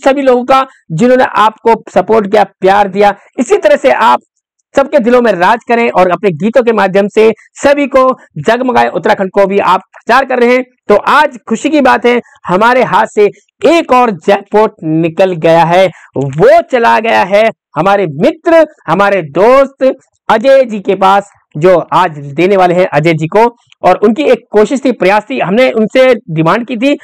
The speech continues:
और उन्होंने उस डिमांड से ज्यादा का रिकॉर्ड तोड़ दिया है।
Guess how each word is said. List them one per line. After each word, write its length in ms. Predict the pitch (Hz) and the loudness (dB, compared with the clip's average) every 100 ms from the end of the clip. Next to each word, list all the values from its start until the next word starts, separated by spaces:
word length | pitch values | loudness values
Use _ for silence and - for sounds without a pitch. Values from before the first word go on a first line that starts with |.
| - - | -6 -4
और 100 | 254 | -4
उन्होंने 400 | - 302 311 294 | -4 -4 -2 0
उस 120 | 247 | -2
डिमांड 360 | 180 196 226 247 | -2 0 0 0
से 180 | 262 | 0
ज्यादा 560 | 214 151 151 156 165 208 | -2 -2 0 0 2 0
का 360 | 196 - 247 247 _ _ - | 0 0 0 -2 _ _ -10
रिकॉर्ड 460 | 151 160 170 185 208 _ - | -6 0 2 2 0 _ -2
तोड़ 240 | 170 185 | 0 0
दिया 240 | 175 180 175 | 2 2 2
है। 140 | 170 | 0